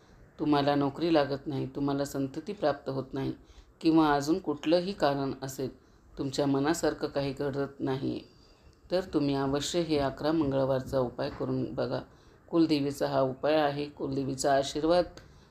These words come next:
ज्या घरावरती असतो त्या घरामध्ये कधीच काही वाईट होत नाही. नेहमी कुलदेवीचा आशीर्वाद त्या घरावर असतो आणि एक प्रकारचं संरक्षण कवच जे असतं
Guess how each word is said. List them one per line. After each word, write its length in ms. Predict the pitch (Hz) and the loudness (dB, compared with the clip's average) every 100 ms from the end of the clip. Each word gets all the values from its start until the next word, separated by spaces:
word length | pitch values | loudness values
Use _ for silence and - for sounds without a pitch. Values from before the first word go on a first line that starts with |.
| - | -6
ज्या 220 | 151 165 180 | 4 6 6
घरावरती 560 | 180 165 156 147 156 | 4 4 4 2 0
असतो 360 | 147 139 147 143 | -2 -2 -6 -6
त्या 180 | 147 139 | -4 -4
घरामध्ये 520 | 143 143 139 135 139 - | -2 -2 -2 -2 -4 -2
कधीच 340 | 143 160 202 | 2 2 0
काही 300 | - 143 139 | -2 -2 0
वाईट 320 | 139 143 156 - | 0 0 0 -2
होत 160 | 139 147 | -6 -2
नाही. 320 | 135 139 - - - - - | -4 -4 -8 -12 -20 -18 2
नेहमी 320 | 165 165 208 | 6 6 4
कुलदेवीचा 680 | 214 156 139 143 143 135 143 | 0 -2 0 -2 -4 -4 -2
आशीर्वाद 420 | 135 - 147 165 170 - | -2 -2 0 0 0 -2
त्या 120 | 139 | -4
घरावर 380 | 131 139 139 170 | -2 -2 0 0
असतो 380 | 143 - 139 - - - - - | -2 -4 -10 -12 -14 -16 -14 -6
आणि 280 | 156 180 196 | 0 2 4
एक 180 | 143 - | 2 0
प्रकारचं 480 | 143 143 139 131 143 | -4 0 -2 -2 -6
संरक्षण 560 | - 135 143 - 190 | -2 -2 -2 -4 -4
कवच 420 | 170 143 139 131 156 | -2 -2 -2 -4 -4
जे 80 | 139 | 0
असतं 400 | 139 - 151 | 0 -2 -4